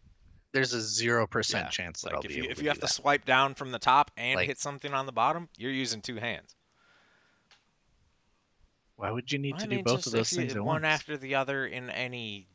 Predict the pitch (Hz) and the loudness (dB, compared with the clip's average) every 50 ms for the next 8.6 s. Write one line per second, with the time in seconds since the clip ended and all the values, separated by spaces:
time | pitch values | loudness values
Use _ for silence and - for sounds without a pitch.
0 | _ _ _ _ _ _ _ _ _ _ _ _ _ 95 107 98 - 135 - - | _ _ _ _ _ _ _ _ _ _ _ _ _ -20 -20 -14 -14 -12 -12 -10
1 | - - - - - 170 131 98 76 - - - - - - - - - 247 - | -10 -10 -8 -2 0 2 2 2 0 -2 -6 -6 -4 -4 -4 -4 -2 -4 -4 -4
2 | - - - - - - - - - - 320 - - - - 302 196 - 78 80 | 4 6 6 6 8 8 8 8 8 8 6 6 6 4 2 2 2 2 0 -4
3 | 101 - - _ _ _ _ _ _ - - - - - - 160 233 349 349 392 | -8 -12 -18 _ _ _ _ _ _ -18 -16 -14 -14 -8 2 8 8 8 8 8
4 | - - 359 - - 240 214 190 170 - - 180 190 175 127 113 110 104 95 123 | 4 2 0 2 4 6 6 6 6 6 6 6 6 6 6 4 2 0 -2 -2
5 | 123 120 120 120 160 175 143 135 131 - 226 220 175 120 107 98 - 135 120 95 | 0 2 4 4 4 4 6 4 6 8 8 10 10 8 6 4 2 4 4 4
6 | - - 110 135 170 226 254 254 - - - - - _ _ _ _ _ _ _ | 2 2 4 4 6 6 4 2 -2 -8 -18 -20 -20 _ _ _ _ _ _ _
7 | _ _ 196 185 - 143 139 254 240 - - - - - - - 180 196 175 139 | _ _ -6 -2 0 2 4 6 6 8 8 6 6 4 4 2 4 4 6 6
8 | 131 202 196 180 165 160 147 135 127 123 127 | 6 6 4 4 4 4 4 2 2 -2 -4